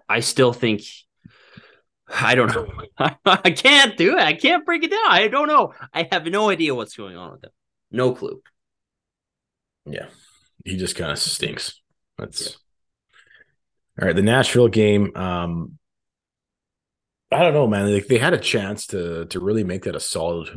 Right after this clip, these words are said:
Speaker 2: road trip, but this
Speaker 1: Ugh.
Speaker 2: has been, this has kind of been the M O of the team all season. This is why the frustration just never seems to be relieved. Um, you get an unbelievable win like you did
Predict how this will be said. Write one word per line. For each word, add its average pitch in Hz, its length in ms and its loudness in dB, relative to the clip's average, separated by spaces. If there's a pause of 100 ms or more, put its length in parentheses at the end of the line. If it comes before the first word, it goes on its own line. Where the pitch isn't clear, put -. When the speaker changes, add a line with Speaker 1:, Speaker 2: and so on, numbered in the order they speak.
(160)
Speaker 2:
road 82 180 -4
trip, - 360 -2
but 85 100 -8
this 117 120 2
Speaker 1:
Ugh. 98 220 2
Speaker 2:
has - 0 -
been, 95 220 -2 (560)
this 131 140 0
has 147 120 -2
kind 143 220 0
of 117 80 -2
been 123 160 2
the 123 140 2
M 113 160 -2
O 120 160 0
of 87 180 -6
the 87 60 -14
team 104 240 -6
all 82 140 -4
season. 87 400 -10 (380)
This - 120 -10
is 92 120 -8
why 87 380 -4
the 82 140 -14
frustration 98 600 -4
just 90 180 -8
never 92 220 -6
seems 95 360 -8
to 85 80 -12
be 82 120 -10
relieved. 92 640 -6 (1500)
Um, 87 480 -6
you 98 120 -8
get 107 180 2
an 101 120 2 (300)
unbelievable 113 600 2
win 110 180 0
like 101 180 -8
you 104 80 -6
did 101 280 -4